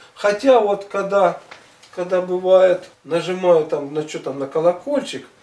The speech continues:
они как-то выскакивают, а потом куда-то они пропадают, и где-то там искать, что там,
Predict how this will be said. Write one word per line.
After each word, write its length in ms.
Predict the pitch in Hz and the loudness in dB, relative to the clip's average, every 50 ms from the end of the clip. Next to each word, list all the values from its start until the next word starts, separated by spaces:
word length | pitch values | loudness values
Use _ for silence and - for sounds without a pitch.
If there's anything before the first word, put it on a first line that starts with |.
| _ _ _ _ _ | _ _ _ _ _
они 220 | 156 180 233 240 | -2 -2 -2 -2
как-то 360 | - 277 277 277 - 233 226 | -4 -4 -6 -2 0 0 0
выскакивают, 680 | 220 240 240 - - - 254 233 175 147 - 131 131 151 | 0 -2 -4 -6 -2 0 2 2 2 0 -6 -10 -8 -8
а 80 | 151 | -8
потом 300 | 151 - 190 190 208 202 | -6 -8 -6 -6 -8 -10
куда-то 420 | - - 180 175 190 190 190 175 170 | -8 -10 -4 -4 -4 -2 -2 -2 -2
они 220 | 180 185 175 175 - _ _ _ _ _ _ _ _ _ _ _ _ _ _ _ _ _ _ | -2 -2 -6 -6 -8 _ _ _ _ _ _ _ _ _ _ _ _ _ _ _ _ _ _
пропадают, 800 | 170 175 175 175 202 196 196 208 277 269 254 247 196 180 - | -4 -4 -4 -2 -2 -2 0 4 4 4 6 4 0 -4 -6
и 40 | 165 | -10
где-то 300 | 165 170 170 170 - 160 | -10 -10 -10 -8 -10 -10
там 300 | - 170 160 160 170 160 | -8 -8 -8 -8 -8 -12
искать, 560 | 156 - - - - 113 226 160 113 - - | -12 -16 -18 -12 -8 -6 -4 -4 -4 -6 -10
что 220 | - - - - 139 | -16 -20 -18 -18 -18
там, 180 | 139 143 143 | -18 -18 -20